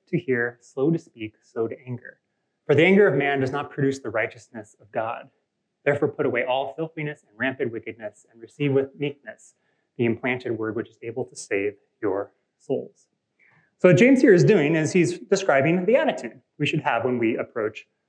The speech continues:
Scripture. We should be quick to hear it, right? We should receive it with meekness. What James is getting at is we need to submit to it. And all of it,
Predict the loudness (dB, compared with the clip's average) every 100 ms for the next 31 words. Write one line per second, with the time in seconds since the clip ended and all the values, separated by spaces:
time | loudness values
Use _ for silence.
0 | _ _ 0 2 0 0 0 -2 -2 -6
1 | -4 -2 -2 -6 _ _ _ _ _ _
2 | _ 2 4 2 2 0 -2 -2 -2 -2
3 | 0 -2 -4 0 4 4 2 0 -4 _
4 | 0 0 -2 _ _ _ _ _ _ 4
5 | 4 2 -6 -4 -2 0 0 2 2 4
6 | 4 2 0 -2 -2 0 0 -2 -6 -10
7 | -10 _ _ -10 -6 -8 -10 -16 -14 -14
8 | _ _ 0 2 4 4 4 2 -2